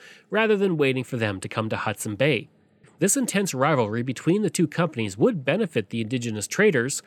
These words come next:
because it allowed them to play the companies against each other for greater returns on the furs.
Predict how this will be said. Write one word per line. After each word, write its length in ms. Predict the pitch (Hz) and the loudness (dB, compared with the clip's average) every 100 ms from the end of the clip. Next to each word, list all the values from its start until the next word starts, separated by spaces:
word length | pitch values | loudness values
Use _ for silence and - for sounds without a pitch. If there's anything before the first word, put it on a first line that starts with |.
| - - - | -16 -20 -8
because 240 | 165 262 | 0 0
it 80 | 247 | 4
allowed 380 | 247 175 175 180 | 2 4 2 2
them 160 | 170 180 | 0 -2
to 100 | 170 | -4
play 220 | - 139 | -2 0
the 100 | 151 | -2
companies 440 | - 135 143 135 | -2 -4 -2 -4
against 400 | 127 170 208 - | -2 0 0 -2
each 180 | 147 - | -4 -2
other 220 | 107 113 | -2 -2
for 160 | - 135 | -4 -4
greater 340 | 123 143 143 | 2 0 0
returns 520 | 135 - - 143 101 | -4 -4 0 0 -2
on 120 | 104 120 | -6 -10
the 80 | |
furs. 580 | - 190 170 110 - - | -2 2 2 0 -6 -8